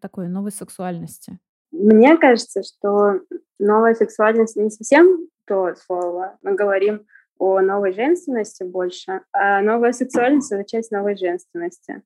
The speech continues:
Speaker 2: Наверное, вот в таком разрезе, если смотреть, то да.
Speaker 1: А как думаешь, почему вообще такой тренд стал, э, актуален вот последние,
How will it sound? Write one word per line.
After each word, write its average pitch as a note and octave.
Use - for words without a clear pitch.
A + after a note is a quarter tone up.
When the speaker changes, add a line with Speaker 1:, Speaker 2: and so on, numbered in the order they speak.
Speaker 2:
Наверное, G#3
вот G3+
в -
таком G3
разрезе, A#3
если G3
смотреть, G3+
то G#3+
да. F3+
Speaker 1:
А A3
как A3+
думаешь, A3+
почему A#3+
вообще G#3
такой G#3+
тренд A#3+
стал, F#3+
э, -
актуален G3+
вот F3
последние, G3